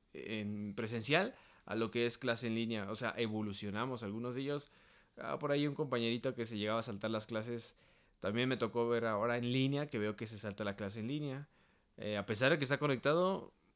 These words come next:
pues es el que no está, ¿no? Y entonces, quizá tenga sus razones, pero, pues, ahí están este tipo de personajes que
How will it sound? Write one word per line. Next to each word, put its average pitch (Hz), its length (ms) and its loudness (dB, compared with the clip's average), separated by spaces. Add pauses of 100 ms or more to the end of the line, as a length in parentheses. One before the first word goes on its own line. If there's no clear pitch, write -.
pues 117 180 -2
es 120 140 -4
el 127 320 0 (220)
que 113 140 -4
no 110 80 -2
está, 110 260 -4
¿no? 123 200 -4
Y 127 40 -4
entonces, 113 520 -4
quizá 147 340 2
tenga 196 180 2
sus 175 120 -2
razones, 151 380 0
pero, 95 440 0 (480)
pues, 113 220 0
ahí 110 160 2
están 117 380 0
este 117 220 -8
tipo - 240 -2
de 110 80 2
personajes 98 520 -6
que 82 280 -10